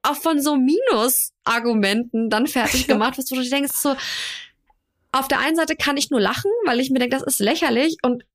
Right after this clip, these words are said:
Speaker 1: schaffst du es nicht mal, drei Hirnzellen gleichzeitig anzustrengen, um zu merken, dass das, was du sagst, dumm ist. Auf der anderen Seite ist es total gruselig, weil das sind halt nicht einzelne Menschen, die so denken. Das ist eine große
Speaker 2: Mhm.
Speaker 1: Masse an Männern, die so denkt,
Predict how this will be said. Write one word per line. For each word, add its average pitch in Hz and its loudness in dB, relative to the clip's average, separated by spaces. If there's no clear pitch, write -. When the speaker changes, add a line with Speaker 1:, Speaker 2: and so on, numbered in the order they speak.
Speaker 1:
schaffst 311 0
du 294 0
es 311 0
nicht 302 0
mal, 240 0
drei 247 0
Hirnzellen 294 0
gleichzeitig 262 -2
anzustrengen, 247 -2
um 240 0
zu 247 0
merken, 262 0
dass 254 -2
das, 254 0
was 247 0
du 240 0
sagst, 233 -2
dumm 285 0
ist. 262 -2
Auf 240 -4
der - -6
anderen 320 2
Seite 226 -2
ist 240 -2
es 233 -4
total 233 -2
gruselig, 262 0
weil 240 0
das 240 0
sind 277 0
halt 262 -2
nicht 294 0
einzelne 240 2
Menschen, 190 0
die 190 0
so 190 0
denken. 190 0
Das 208 -2
ist - -2
eine 233 0
große 247 2
Speaker 2:
Mhm. 220 6
Speaker 1:
Masse 214 4
an 208 0
Männern, 196 0
die 220 0
so 208 0
denkt, 190 0